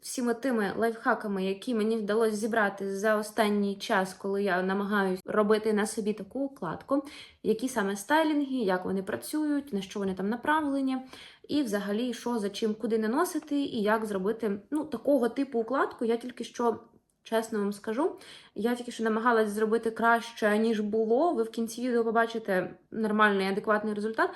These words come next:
І я почала її прочесувати гребінцем, недостатньо з широким зубчиком, і мій завіток розвалився. Це, до речі, перше, що нам потрібно знати,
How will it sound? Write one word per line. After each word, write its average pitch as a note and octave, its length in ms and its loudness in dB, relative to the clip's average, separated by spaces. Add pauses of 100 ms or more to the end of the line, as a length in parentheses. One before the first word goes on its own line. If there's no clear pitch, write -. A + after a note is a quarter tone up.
(260)
І G#3 60 -2
я C4 100 2
почала A#3+ 380 4
її A3+ 200 0
прочесувати A3 1000 0
гребінцем, A3 880 2 (340)
недостатньо A#3+ 1040 0
з - 100 -6
широким A#3 540 0
зубчиком, A3 580 -2 (420)
і A#3 200 0
мій A3+ 380 4
завіток G3+ 600 0
розвалився. G#3+ 760 0 (160)
Це, B3+ 160 -6
до G#3+ 80 -2
речі, G3+ 260 -2
перше, F#3+ 380 -2
що - 200 -10
нам F3 180 -2
потрібно F3+ 580 2 (220)
знати, A#3+ 500 2